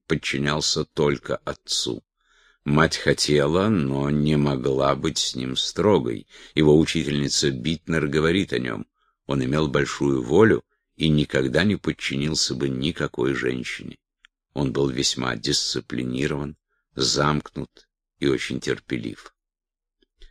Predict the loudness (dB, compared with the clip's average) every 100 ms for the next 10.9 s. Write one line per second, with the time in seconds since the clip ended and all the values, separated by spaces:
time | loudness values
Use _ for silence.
0 | -20 -4 4 4 6 6 8 8 8 6
1 | 6 8 8 6 4 0 0 2 2 2
2 | 0 0 0 -2 -2 -2 -2 0 0 -2
3 | -6 -6 0 2 2 0 2 2 4 4
4 | 4 4 2 0 -2 -2 -4 -4 -6 -8
5 | -6 -8 0 0 0 _ -20 -20 -20 -20
6 | 0 6 8 10 10 10 8 8 6 8
7 | 8 8 8 6 6 2 4 4 6 6
8 | 6 8 8 8 6 4 4 4 6 6
9 | 6 6 4 2 4 2 2 4 4 2
10 | 0 0 -2 2 2 2 2 4 4